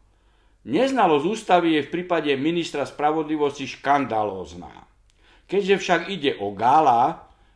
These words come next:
je to samozrejmý a nejaký neprekvapujúci jav. <laughs> Gál je síce povolaním advokát, ale je to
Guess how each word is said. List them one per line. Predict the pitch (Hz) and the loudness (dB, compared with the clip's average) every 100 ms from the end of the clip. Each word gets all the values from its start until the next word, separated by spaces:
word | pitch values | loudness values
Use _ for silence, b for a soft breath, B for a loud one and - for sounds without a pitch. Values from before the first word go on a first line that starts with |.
| - | -6
je | 120 | -4
to | 135 131 | -2 -4
samozrejmý | - 156 180 190 165 143 151 147 139 139 135 147 175 175 _ _ _ _ _ _ | -2 4 4 4 0 2 2 2 0 -2 -2 -2 -6 -10 _ _ _ _ _ _
a | 127 120 120 - - | 2 2 2 -4 -10
nejaký | 127 196 226 180 160 165 160 135 | -6 0 4 4 2 -2 -4 -2
neprekvapujúci | 147 214 175 156 143 135 135 131 123 123 - 147 165 | -2 0 0 -2 0 0 0 -6 -6 -8 -6 0 4
jav. | 185 143 98 - - _ - | 6 4 2 -8 -20 _ -16
<laughs> | 131 - - - - - | -14 -16 -20 -20 -14 -2
Gál | 139 160 | 0 2
je | 139 | -2
síce | 131 139 135 135 | -4 -8 -6 -4
povolaním | 131 131 123 127 120 117 | -4 -4 -4 -4 -4 -4
advokát, | 131 147 113 90 92 110 - b b - | -6 -4 -6 -6 -8 -8 -10 b b -6
ale | 110 127 | -2 0
je | 143 | -2
to | 139 | -2